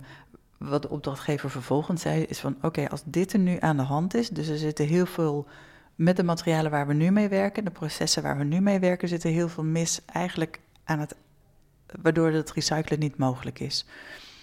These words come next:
Kunnen jullie nu in een vervolgstap," en dat is een project waar we op dit moment aan werken, "teruggaan naar de voorkant? Hoe komt het eigenlijk dat we, eh, dat het is zoals het is?" Dus bijvoorbeeld, hoe komt het nu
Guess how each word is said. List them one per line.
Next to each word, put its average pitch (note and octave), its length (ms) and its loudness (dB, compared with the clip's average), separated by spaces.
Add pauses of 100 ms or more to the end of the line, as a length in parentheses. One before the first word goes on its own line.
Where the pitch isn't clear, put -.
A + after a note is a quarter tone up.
(540)
Kunnen G#3 240 6
jullie F#3 240 4
nu F#3+ 300 4
in G3 120 2
een F3+ 80 4
vervolgstap," F3 680 -2
en F#3 80 -2
dat D#3 100 0
is - 60 -8
een E3 80 -4
project D#3 320 -4
waar D3+ 140 -2
we D3 80 -6
op D3+ 60 -10
dit D3+ 120 -2
moment D#3 420 0
aan F#3+ 140 0
werken, F#3 340 -2 (540)
"teruggaan F3 760 -2
naar D#3+ 180 0
de D#3 80 -6
voorkant? C#3 640 -2 (220)
Hoe A#3 280 0
komt G#3+ 260 0
het F#3+ 120 -4
eigenlijk F3 600 -2 (140)
dat G3 280 -2
we, D3+ 300 2 (440)
eh, D#3+ 140 -2 (600)
dat F#3 160 2
het F3+ 140 -6
is F3 220 0
zoals D3+ 380 0
het - 120 -8
is?" D#3+ 340 2 (340)
Dus - 180 -8
bijvoorbeeld, D3+ 480 -2
hoe G#3+ 220 -4
komt G#3+ 260 -2
het F3 140 -4
nu F3 420 -2